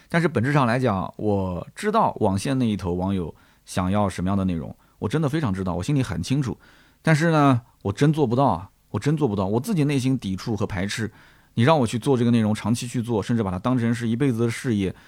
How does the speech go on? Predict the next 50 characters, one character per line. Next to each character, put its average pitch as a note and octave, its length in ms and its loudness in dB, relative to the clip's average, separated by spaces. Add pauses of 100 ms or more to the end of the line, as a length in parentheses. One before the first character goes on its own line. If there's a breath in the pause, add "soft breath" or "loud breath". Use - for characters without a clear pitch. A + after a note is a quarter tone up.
(320 soft breath)
我 G#2+ 160 -2
真 A#2+ 180 2
的 B2 80 4
做 G#2+ 140 0
不 F2+ 80 -2
了。 C#2+ 180 -6 (400 soft breath)
所 F#3+ 180 0
以 G3 80 4
呢， E3 160 2
我 A#2+ 200 2
到 G#3+ 120 4
底 F#3 120 4
能 D#3 180 2
火 A2 240 0
到 F#2+ 100 0
什 - 100 -2
么 B2+ 80 2
程 A2 220 2
度， E3 260 4 (320 loud breath)
其 - 160 -2
实 C#3 220 0
我 G2+ 320 -2
心 F3+ 160 -2
里 C#3+ 80 2
很 F#2 100 -2
清 C#3+ 200 -2
楚 - 160 -8 (180)
啊， E2 240 -4
就 B2 140 -6
是 A#2 160 -2
我 G#2+ 180 0
能 A#2 160 4
到 F3+ 140 2
现 G#3+ 120 0
在 A#3 140 4
这 D3+ 80 0
个 A#2 80 4
程 F#2+ 180 0
度， G2 160 2
已 F2 60 -2
经 G#2 180 0
远 A#2 160 0
远 A#2+ 140 0
超 C3 160 -4
出 C#3+ 160 -4
我 G#2+ 100 0
的 E2 80 -2
预 A#2+ 140 2
期 B2 200 -2
了。 C#3 140 -2